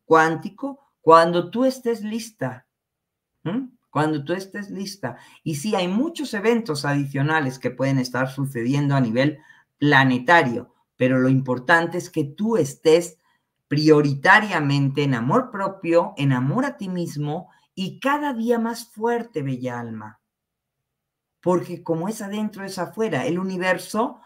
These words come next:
en el campo cuántico, no hay una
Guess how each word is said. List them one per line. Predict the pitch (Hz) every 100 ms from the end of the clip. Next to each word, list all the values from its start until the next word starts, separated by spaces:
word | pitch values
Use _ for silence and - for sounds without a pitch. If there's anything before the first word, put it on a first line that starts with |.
| _ _ -
en | 165
el | 175 170
campo | 196 226 220 190 -
cuántico, | 180 175 147 165 - 185 190
no | 196 233 262
hay | 262 262 247
una | 254 240 220 - -